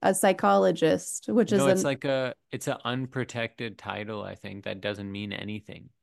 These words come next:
Speaker 2: Like, no offense to the people who, like, obviously there are some people who are qualified medical
Speaker 1: Mm.
Speaker 2: doctors and then for some reason say they're a psychotherapist. And I'm like, "Okay, that's a cool word, but I
Speaker 1: Yeah.
Speaker 2: didn't." So,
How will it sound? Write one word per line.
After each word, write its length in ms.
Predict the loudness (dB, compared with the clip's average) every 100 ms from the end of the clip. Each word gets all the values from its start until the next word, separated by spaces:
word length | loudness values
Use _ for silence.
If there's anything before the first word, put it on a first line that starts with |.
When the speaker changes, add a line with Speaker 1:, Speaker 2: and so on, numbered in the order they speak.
| _
Speaker 2:
Like, 240 | -6 -6 -2
no 180 | 0
offense 400 | 0 0 -4 -4 -8
to 80 |
the 120 | -8 -8
people 380 | -6 -6 -4 -6
who, 160 | -8 -12 -20 _ -6
like, 240 | -4 -2
obviously 440 | 0 0 -2 -10 -8
there 300 | -6 -6 -8
are 40 |
some 300 | -6 -6 -6
people 320 | -8 -6 -8
who 100 | -6
are 220 | -6 -6
qualified 600 | -8 -2 -2 -2 -4 -4
medical 440 | -4 -6 -8 -10 -10
Speaker 1:
Mm. 60 |
Speaker 2:
doctors 500 | -4 -4 -4 -8 -10
and 100 | -10
then 140 | -10 -10
for 160 | -12
some 260 | -12 -10 -10
reason 320 | -10 -12 -14
say 160 | -14 -12
they're 140 | -12
a 60 | -12
psychotherapist. 1080 | -14 -12 -12 -14 -16 -16 -16 -16 -20 -20 _
And 80 | -20
I'm 120 | -20
like, 240 | -20 -20
"Okay, 340 | -20 -20 -18 -18 _ _
that's 220 | -20 -16
a 40 | -16 _
cool 340 | -4 -2 -2
word, 400 | -2 -2 -4 -6
but 240 | -10 -10 _ _ _ _ _ _ _ -4
I 100 | 0
Speaker 1:
Yeah. 140 | 2
Speaker 2:
didn't." 200 | 2 -2 _ _ _ _ _ -12
So, 280 | -8 -8